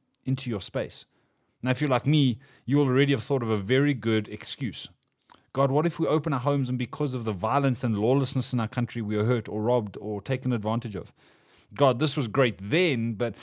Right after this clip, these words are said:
but here and now, we've got to be careful. We've got to be responsible, I believe God would say to all of us, "Yes, absolutely, be mindful of your situation. Be mindful of the potential dangers, but don't let your fear or anxiety be a reason for disobedience.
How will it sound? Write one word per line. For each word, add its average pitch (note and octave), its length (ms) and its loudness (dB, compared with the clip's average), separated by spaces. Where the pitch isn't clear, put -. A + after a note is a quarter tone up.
but C3 80 0
here F3+ 260 4
and B2+ 100 4
now, B2 240 0
we've B2 260 -2
got G#3+ 100 -2
to G3 60 -2
be D3 100 -4
careful. D3+ 480 -6
We've D3 140 -4
got F#3 100 0
to F3+ 80 0
be D3 340 -2
responsible, C#3+ 880 -2
I - 60 -6
believe A2+ 260 -2
God A2 180 0
would G#2+ 120 -2
say A2+ 140 -4
to - 100 -14
all A2+ 140 -2
of G#2+ 60 -2
us, F#2 200 -6
"Yes, C#3+ 340 -2
absolutely, A#2+ 460 -4
be G#2+ 120 0
mindful C3 460 2
of C3 80 -2
your A#2 100 -2
situation. F#2+ 580 -6
Be C3 140 4
mindful C3+ 580 2
of A2 200 0
the A#2 100 -6
potential B2 500 -6
dangers, G2+ 420 -2
but F#2 240 -6
don't C#3 260 0
let C3+ 200 -4
your G2+ 80 -6
fear D3+ 420 -2
or A2+ 180 -4
anxiety G#2+ 720 -2
be G#2+ 180 -4
a F#2 60 -2
reason A2+ 360 -2
for G#2 140 -8
disobedience. E2+ 760 -6